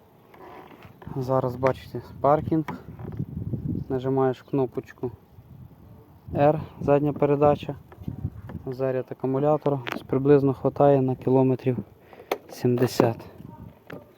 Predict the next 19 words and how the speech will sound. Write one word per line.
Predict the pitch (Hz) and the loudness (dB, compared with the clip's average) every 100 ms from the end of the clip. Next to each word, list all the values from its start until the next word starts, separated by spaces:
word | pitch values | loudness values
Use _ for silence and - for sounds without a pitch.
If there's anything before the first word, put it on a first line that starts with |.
| - - - - - - - - - - | -6 -6 -8 -12 -16 -16 -16 -20 -20 -4
Комусь, | 131 127 - | -2 0 0
може, | 127 127 | 0 2
на | 127 123 | 2 2
роботу | 131 151 - | 4 2 2
треба, | 147 147 139 - - | 4 4 4 2 -4
хтось | - 135 | -4 -2
не | 135 131 | 0 0
знає. | 135 135 131 - - - - - - - _ - _ - - _ - _ _ _ - - - - - - - - - - - - - | 0 0 -2 -8 -18 -20 -20 -20 -20 -20 _ -20 _ -20 -20 _ -20 _ _ _ -20 -20 -20 -20 -20 -20 2 2 2 -4 -4 -20 -2
Не | 135 | -2
знає, | 123 139 127 123 127 | 2 4 6 6 6
як | 120 131 | 4 6
вибрати, | 156 147 151 - 143 - | 6 6 2 2 -4 -4
що | - - | -2 2
вибрати. | 143 143 139 131 127 | 6 6 4 0 -2
Можете | 127 135 131 131 | 0 0 2 0
брати | 131 131 127 | 2 2 2
гонорову, | 123 131 131 147 143 - - - - - - - - | 2 4 6 6 6 2 -2 -4 -20 -4 -4 -2 -2
будете | 135 127 131 127 | 2 4 4 4
задоволені. | 123 127 127 127 120 120 | 0 2 2 4 2 2